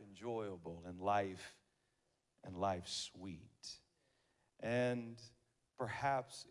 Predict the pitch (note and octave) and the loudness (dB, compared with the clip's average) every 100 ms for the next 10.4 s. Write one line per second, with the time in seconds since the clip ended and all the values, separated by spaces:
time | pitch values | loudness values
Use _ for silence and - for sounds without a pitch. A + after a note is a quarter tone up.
0 | - A2+ - A2 A#2+ B2+ B2 - G#2 G#2 | -10 -8 -8 -6 -4 -2 -2 -6 -8 -8
1 | A#2 A#2 G#2 G#2 G2 - G#2+ G2 F#2+ A2 | -10 -8 -8 -8 -8 -6 -6 -4 -6 -6
2 | G#2 E2+ D#2+ - - - _ _ _ _ | -6 -8 -10 -16 -20 -20 _ _ _ _
3 | _ - F2 F#2 A2 G#2+ F#2+ - - A#2 | _ -6 -6 0 0 0 -2 -6 -2 0
4 | G#2+ F#2+ - F2+ - A2 - - A2 G2+ | 2 -2 -8 -10 2 2 2 -4 -4 -4
5 | G2+ F#2+ G#2+ G2+ F2 - - _ _ _ | -4 4 4 4 -2 -14 -20 _ _ _
6 | _ _ - B2 G#2+ A2 C3 D3 C#3 A#2+ | _ _ 0 2 2 4 4 4 2 -2
7 | A2+ A2 _ - G2+ - - C3+ B2 G#2 | -10 -14 _ -6 -6 -6 -6 -4 -2 -4
8 | - F2+ E2 - _ _ _ _ _ _ | -4 -6 -6 -16 _ _ _ _ _ _
9 | G2 A#2 A2+ G2 F#2 F2 G#2 G2+ F#2 F2 | -2 0 2 2 2 2 0 0 -2 -2
10 | C#2+ A#1 - | -4 -8 -8